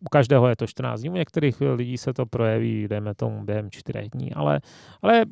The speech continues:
těch, těch lidí, kteří, u kterých se to projevuje později, není úplně málo. Takže tihle lidi jsou teď v Itálii vesměs v domácí karanténě. Čeká se, co s nimi bude.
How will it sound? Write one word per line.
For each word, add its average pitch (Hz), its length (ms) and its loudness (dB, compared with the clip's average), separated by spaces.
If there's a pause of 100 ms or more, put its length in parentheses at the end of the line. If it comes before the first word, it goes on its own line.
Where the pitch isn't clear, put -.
(200)
těch, - 220 4
těch 214 220 2
lidí, 190 260 2
kteří, 160 500 0 (180)
u 170 40 -10
kterých 156 300 0
se 165 100 0
to 147 120 4
projevuje 139 440 6
později, 123 480 4
není 120 220 2
úplně 110 300 0
málo. 117 360 6 (1160)
Takže 160 260 4
tihle 190 260 4
lidi 196 220 4
jsou 190 200 2
teď 165 180 -4
v - 40 -12
Itálii 165 380 2
vesměs 147 360 0
v 123 80 -2
domácí 139 380 0
karanténě. 165 680 2 (720)
Čeká 156 280 6
se, 139 140 4
co 147 120 0
s - 80 -10
nimi 151 220 2
bude. 127 500 2